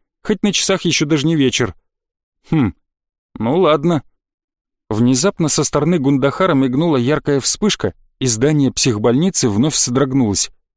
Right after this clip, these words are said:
Сверху посыпались мелкие камни, а разбросанные повсюду скелеты принялись стремительно таять и осыпаться кучками праха,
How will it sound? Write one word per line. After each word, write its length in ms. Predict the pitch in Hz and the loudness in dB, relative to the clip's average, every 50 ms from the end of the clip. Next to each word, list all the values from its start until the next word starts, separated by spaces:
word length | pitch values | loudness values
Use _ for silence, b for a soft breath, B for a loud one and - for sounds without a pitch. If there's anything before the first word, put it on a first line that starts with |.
| _ _ _ _ _ | _ _ _ _ _
Сверху 560 | - - - 120 117 165 190 - - - - - | -2 -2 0 2 2 2 2 0 -2 -4 -6 -4
посыпались 600 | - 135 - - - 151 - 147 143 131 - - | -4 -2 -2 0 -2 0 0 0 0 0 0 0
мелкие 480 | 123 139 156 151 - - - 147 135 - | 2 2 2 0 -2 -2 -2 -2 -2 -2
камни, 480 | _ - 180 151 113 104 101 104 92 - - _ _ _ _ _ _ | _ -2 0 0 0 0 0 0 -2 -4 -6 _ _ _ _ _ _
а 100 | 117 117 | -2 0
разбросанные 720 | 127 120 107 107 107 139 180 175 - - 147 147 143 123 | 0 0 0 0 0 0 2 2 2 0 0 0 0 0
повсюду 460 | - 131 123 - - - 170 139 135 | 0 -2 -2 -2 -2 -2 -2 0 0
скелеты 560 | - - - - 143 135 160 190 196 - 135 117 | 0 0 0 0 0 2 2 2 2 0 -2 -2
принялись 460 | - 135 139 139 147 160 185 160 - | 0 0 0 2 2 2 0 0 0
стремительно 720 | - - - 143 147 156 180 175 - 165 143 147 143 127 | -2 -2 -2 -2 0 0 0 0 0 0 0 0 0 0
таять 480 | - _ 196 202 202 156 107 - - - - _ _ _ _ _ | -2 _ -2 0 2 0 0 -2 -8 -12 -16 _ _ _ _ _
и 80 | 127 | 0
осыпаться 580 | 127 127 - - 143 127 - 170 180 - - 135 | 0 2 2 0 -2 -2 -2 -2 -2 -2 -2 -4
кучками 460 | - - 170 - - - 156 160 156 | 0 0 -2 -2 0 0 0 0 0
праха, 580 | 131 - - - 165 156 139 - - 139 113 | 0 -2 -2 0 0 0 0 0 0 -2 -2